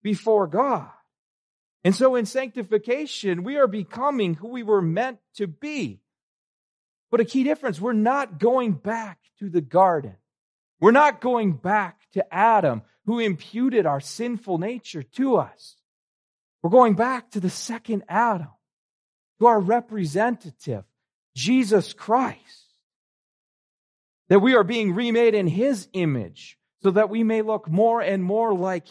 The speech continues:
him. That sanctification is the process of growing more and more Christ-like through the power of the Holy Spirit. See, grace is remaking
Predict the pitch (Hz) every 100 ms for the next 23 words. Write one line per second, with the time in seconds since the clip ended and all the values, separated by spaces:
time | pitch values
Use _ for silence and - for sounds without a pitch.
0 | _ 247 285 151 92 _ _ _ _ _
1 | _ _ - 202 - 226 262 - 226 -
2 | 190 226 269 247 202 156 - - 202 175
3 | 202 - 208 254 262 - 185 196 151 202
4 | 247 247 202 143 _ - 156 254 254 226
5 | 214 226 214 - - 240 277 - 180 160
6 | 131 98 _ _ _ _ - 220 196 -
7 | 240 240 202 151 151 135 156 240 240 160
8 | - - 220 185 113 - _ _ _ _
9 | _ _ _ _ _ _ _ - 175 135
10 | _ 165 196 262 - - - _ _ _
11 | - 170 180 196 202 170 190 247 - 175
12 | 117